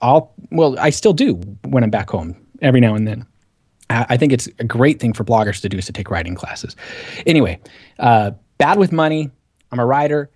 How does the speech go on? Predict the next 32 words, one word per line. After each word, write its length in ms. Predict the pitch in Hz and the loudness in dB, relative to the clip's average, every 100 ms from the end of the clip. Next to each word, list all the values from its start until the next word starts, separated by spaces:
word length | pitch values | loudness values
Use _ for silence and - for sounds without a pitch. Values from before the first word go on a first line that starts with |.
| _ _ | _ _
and 100 | 135 | -2
I'm 80 | 135 | 0
a 40 | 135 | 2
nerd. 320 | 135 113 98 | 0 -2 -6
I 60 | |
like 180 | 98 123 | -8 -10
computers. 560 | - 123 - 95 78 - _ _ | -8 -6 -6 -6 -10 -20 _ _
And 140 | 123 123 | -10 -6
all 280 | - 196 220 | -2 2 2
of 60 | |
those 260 | 190 175 - | 2 0 -2
things 400 | 180 165 135 - - _ - | -6 -4 -4 -8 -18 _ -8
happen 300 | 120 156 151 | -2 0 -2
to 40 | |
just 140 | 127 | -4
kinda 160 | - 135 | -4 -4
come 260 | - - 147 | -4 -4 -2
together 680 | 117 107 185 196 110 113 - _ _ _ _ | -2 0 2 4 2 -2 -10 _ _ _ _
in 300 | 131 127 127 | 0 4 6
the 220 | 120 117 | 6 2
late 360 | 110 127 147 135 - | 4 2 2 0 -4
nineteen 420 | 123 135 - 123 | 0 0 2 2
nineties, 360 | 120 147 127 127 | 2 4 2 2
early 220 | 143 127 | 4 4
two 160 | 127 123 | 2 0
thousands, 580 | 147 226 139 107 110 - _ _ | 2 0 -2 -4 -8 -12 _ _
uh, 160 | - 107 | -6 -2
as 200 | 120 123 | 2 2
blogs 420 | 107 127 160 170 | 2 4 4 2
were 100 | 120 | -2
being 300 | 107 104 90 | -4 -6 -8
born. 420 | 90 95 80 78 | -8 -10 -10 -14